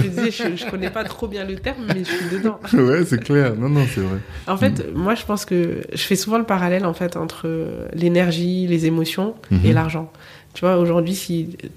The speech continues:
Speaker 1: tout, tu donnes tout ton argent, c'est bien,
Speaker 2: Mm.
Speaker 1: tu vois. Mais si t'en as plus, tu peux pas en donner.
Speaker 2: Mm.
Speaker 1: Et, euh, si tu continues de donner, tu vas être à découvert.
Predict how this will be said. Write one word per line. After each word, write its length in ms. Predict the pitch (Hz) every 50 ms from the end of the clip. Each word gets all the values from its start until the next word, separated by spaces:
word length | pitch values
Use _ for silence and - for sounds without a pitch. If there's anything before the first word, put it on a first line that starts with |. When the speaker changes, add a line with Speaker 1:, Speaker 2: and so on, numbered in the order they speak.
| -
Speaker 1:
tout, 140 | - - 190
tu 180 | 170 - - 185
donnes 180 | 175 175 170
tout 120 | 170 - 202
ton 200 | 185 - 185 180
argent, 320 | 175 170 165 165 180 190 190
c'est 160 | - - 147
bien, 200 | 143 147 117 - - - - - -
Speaker 2:
Mm. 180 | 104 98 90
Speaker 1:
tu 140 | - - -
vois. 160 | 170 165 170 180 -
Mais 420 | 151 156 156 160 170 185 208 214 - - - - - - - -
si 180 | - - 196
t'en 160 | 190 214 190 180
as 80 | 170
plus, 160 | 143 - -
tu 100 | 180 -
peux 100 | - 156
pas 100 | 147 -
en 80 | 160 160
donner. 320 | 165 160 151 156 - 180 - - - -
Speaker 2:
Mm. 100 | 107 - - - - - - - -
Speaker 1:
Et, 200 | 175 170 170 165
euh, 520 | 165 160 160 156 156 160 160 160 160 160
si 280 | 156 - - - 208 190
tu 140 | - - 185
continues 400 | - 180 170 - - 190 185 170
de 60 | 160
donner, 200 | 170 170 170 165
tu 100 | 160 -
vas 80 | - 151
être 160 | 151 - -
à 20 |
découvert. 480 | 156 151 156 - - - - 147 -